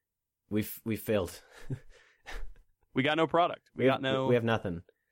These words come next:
Speaker 1: So thank you
Speaker 2: We have
Speaker 1: for
Speaker 2: nothing.
Speaker 1: listening, despite our potential,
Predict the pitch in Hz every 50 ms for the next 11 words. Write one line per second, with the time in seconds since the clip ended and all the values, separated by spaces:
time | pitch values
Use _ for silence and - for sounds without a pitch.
0 | _ _ _ _ _ _ _ _ _ _ _ _ _ _ - - 160 156 151 196
1 | 196 - 147 131 131 139 131 131 131 123 - 123 120 113 107 107 107 - - -
2 | 131 127 123 110 117 110 107 - 107 - - 117 110 - - 117 107 104 101 98
3 | 98 95 95 92 92 90 90 90 87 87 -